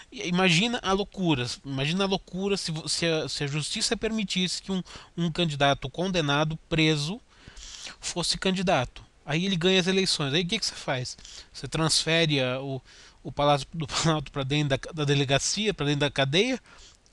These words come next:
Ou você libera? Não, ele agora tem que ser liberado porque ele, <laughs> ele foi eleito presidente, ele não pode mais continuar preso. Cê, assim, é,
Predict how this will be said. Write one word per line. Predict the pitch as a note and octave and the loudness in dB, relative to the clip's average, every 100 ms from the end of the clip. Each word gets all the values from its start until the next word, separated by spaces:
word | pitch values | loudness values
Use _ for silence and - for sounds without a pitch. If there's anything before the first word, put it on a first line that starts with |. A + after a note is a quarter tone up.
| - | -6
Ou | D#3 | -2
você | - | 2
libera? | E3+ D#3 C#3 D3+ E3 | 4 4 4 4 2
Não, | F3 E3+ | 2 0
ele | D#3+ | 0
agora | D3 D#3+ | 0 0
tem | F#3+ | 0
que | - | 0
ser | F#3 | 2
liberado | D#3+ D3+ D3+ D#3+ F3 | 2 2 2 2 0
porque | E3+ - | -4 -2
ele, | E3+ E3+ C#3 - - - - - - - - _ - | 0 0 -4 -8 -20 -20 -18 -18 -20 -20 -20 _ -8
<laughs> | - - - A3 - | -2 0 0 -4 -2
ele | G3 F3+ D#3 | -2 -2 -2
foi | D3+ | 0
eleito | D#3 D#3+ D3+ | 2 2 0
presidente, | D3 D#3+ C#3 D#3 D#3 | 0 0 2 0 0
ele | F3 | -2
não | E3+ | -2
pode | E3 E3 | -2 -2
mais | D#3 C#3 | -2 0
continuar | D3+ D#3 D3+ D3+ | -2 0 -2 -2
preso. | - C3 C3 C3 - - - - - - - - - | -4 -6 -6 -8 -14 -14 -12 -10 -12 -14 -14 -18 -18
Cê, | - G#4+ | -10 -6
assim, | A#3+ - D#3 C3 | -2 0 -2 -4
é, | C#3 F#3 | -10 -16